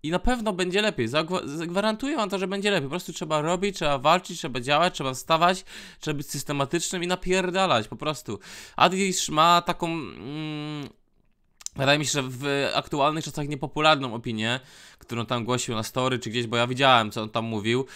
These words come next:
ale ja się z nią zgadzam. Może nie w pełni, ale się zgadzam, że on mówi, że, e, depresja wam minie po tym, jak staniecie z łóżka i zaczniecie działać. Dużo, ty, kurwa, głów dwudziestopierwowiecznych, twitterowych powie,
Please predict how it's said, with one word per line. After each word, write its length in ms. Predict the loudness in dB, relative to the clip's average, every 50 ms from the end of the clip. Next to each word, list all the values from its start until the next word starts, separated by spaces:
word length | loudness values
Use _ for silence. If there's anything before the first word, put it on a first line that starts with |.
| -20 -20 -16 -4 4
ale 320 | 6 8 8 8 8 8
ja 140 | 8 6 6
się 140 | 6 2 -2
z 80 | -2
nią 260 | -2 -2 0 0 -2
zgadzam. 440 | 0 4 8 8 8 8 8 2 0
Może 220 | 0 -2 -2 -2 0
nie 120 | -2 -2
w 40 | 0
pełni, 260 | 0 0 0 0 0
ale 80 | -2 -2
się 120 | -2 -2
zgadzam, 420 | 0 4 4 4 4 2 -2 -2
że 120 | 0 0 -2
on 60 | -2
mówi, 200 | -2 -2 -2 -2 0
że, 260 | 2 2 2 2 2 0 -6 -20 -20 -20 -20 -18 -10 -4
e, 520 | 0 2 2 4 4 4 4 4 2 2 0
depresja 540 | -2 -4 -4 0 2 4 4 4 4 6
wam 160 | 6 6 6 6
minie 260 | 2 2 2 2 2
po 140 | 2 0 0
tym, 160 | 0 0 0
jak 140 | 0 -2 -2
staniecie 300 | -2 -2 -2 -2 -2 -2
z 60 | -2
łóżka 240 | -2 -2 0 0 0
i 40 |
zaczniecie 340 | 0 0 -4 -6 -6 -6 -2
działać. 360 | 0 0 0 0 -2 -4 -8 -10 -12 -12
Dużo, 400 | -10 -6 -2 -2 -2 0 -2 -4
ty, 260 | -6 -8 -8 -8 -6
kurwa, 320 | -4 -4 -2 0 2 0
głów 340 | 2 4 2 2 2 0 -4 -18 -18 -20 -20 -18 -12 -10
dwudziestopierwowiecznych, 1200 | -6 -4 -2 -2 0 2 2 4 4 4 2 2 2 0 2 2 2 0 0 -2 -2 -2 -2 -2
twitterowych 460 | -4 -2 0 2 2 2 2 0 -2
powie, 260 | -2 -2 -2 -2 -2